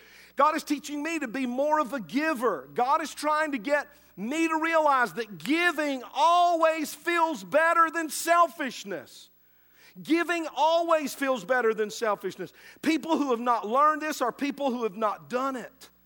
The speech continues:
They have not done it. People who have learned this give because it makes them feel good. It is a source of joy. There are two kinds of people, givers and takers,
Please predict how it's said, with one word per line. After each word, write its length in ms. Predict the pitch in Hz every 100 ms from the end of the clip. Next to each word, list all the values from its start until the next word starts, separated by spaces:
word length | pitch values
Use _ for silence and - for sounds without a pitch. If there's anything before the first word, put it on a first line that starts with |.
| _ _ _ _ -
They 140 | 233
have 120 | 220
not 320 | 214 202 170
done 300 | 156 269 277
it. 120 | 196 - _ _ _
People 320 | - 285 269
who 160 | 208 185
have 360 | 170 240 277 277
learned 320 | 294 294 277
this 220 | 294 269
give 420 | 170 220 269 262
because 440 | 226 202 214 202 185
it 120 | 170
makes 340 | 196 226 -
them 180 | 196 170
feel 340 | - 190 156 127
good. 340 | - 254 269 262 - -
It 100 | 180
is 140 | 165
a 80 | 151
source 580 | - - 247 247 247 - -
of 220 | 151 127
joy. 720 | 120 165 214 214 185 147 127 - _ _ _ _ -
There 120 | 175
are 40 |
two 200 | 147 233
kinds 340 | 208 254 262 233
of 80 | 220
people, 300 | 285 208 202
givers 400 | 175 202 220 214
and 120 | 208
takers, 520 | 240 233 - 196 180